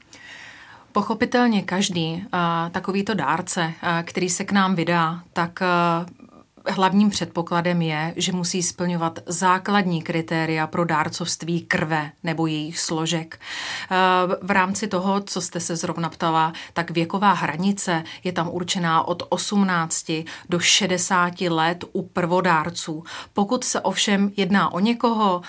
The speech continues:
kdo krev někdy předtím daroval nebo daroval plazmu,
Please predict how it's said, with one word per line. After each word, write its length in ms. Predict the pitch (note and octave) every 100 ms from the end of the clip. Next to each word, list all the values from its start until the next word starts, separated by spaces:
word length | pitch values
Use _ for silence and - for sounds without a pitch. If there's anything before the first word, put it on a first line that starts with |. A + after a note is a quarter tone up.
| -
kdo 180 | G3+ G3+
krev 300 | G3+ G3 G3
někdy 420 | F#3+ E3+ E3 D#3
předtím 480 | D#3+ - F3 - E3+
daroval 640 | E3+ G3+ G#3+ F#3 E3 D#3+ F3
nebo 240 | E3+ D#3+
daroval 440 | D#3 D#3 D#3 D#3+
plazmu, 580 | D#3+ F3 F3+ F3+ F3 D#3+